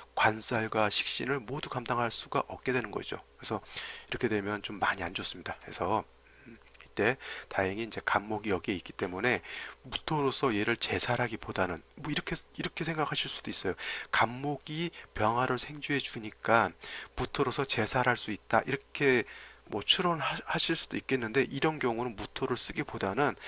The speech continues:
그냥 간목을 용신으로 써가지고 왕수를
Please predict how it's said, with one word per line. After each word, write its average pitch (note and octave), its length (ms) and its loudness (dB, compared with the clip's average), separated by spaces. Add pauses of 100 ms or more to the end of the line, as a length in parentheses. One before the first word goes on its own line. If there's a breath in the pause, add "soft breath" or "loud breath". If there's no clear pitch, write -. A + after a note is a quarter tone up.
(180 loud breath)
그냥 B2+ 200 2 (280 loud breath)
간목을 A#2 460 4
용신으로 G#2 380 -2
써가지고 C#3+ 720 0 (340 loud breath)
왕수를 A#2 680 2